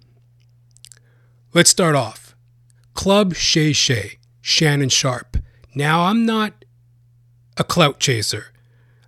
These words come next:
I can't claim to know everything about Shannon Sharpe. You know what I mean? I never watched his football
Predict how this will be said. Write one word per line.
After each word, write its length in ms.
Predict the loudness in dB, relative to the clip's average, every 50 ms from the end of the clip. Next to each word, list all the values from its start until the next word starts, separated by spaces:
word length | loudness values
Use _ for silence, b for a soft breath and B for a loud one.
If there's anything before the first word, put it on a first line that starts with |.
| -8 -4
I 80 | -4 -2
can't 280 | 0 2 0 0 0
claim 320 | -2 -2 -2 0 0 0 0
to 120 | 0 0
know 200 | 0 2 2 2
everything 420 | 2 0 -2 -2 -4 -2 -2 -2
about 420 | -2 0 0 0 0 0 -2 -4 -6
Shannon 460 | -6 -4 -2 -2 0 0 0 -2 -2
Sharpe. 460 | -2 -2 -2 -2 -2 -4 -8 _ -18 -20 -20 _ _
You 180 | -6 -4 -2 0
know 100 | 0 0
what 100 | 0 0
I 40 | 0
mean? 320 | 0 0 0 -2 -2 -4 B B B B B B B B
I 180 | B -2 0 2
never 260 | 2 2 2 2 0
watched 420 | 0 0 0 0 0 0 -2 -2 0
his 200 | 0 0 0 -2
football 800 | -2 0 0 0 -2 _ -4 -2 0 0 0 0 0 -2 -4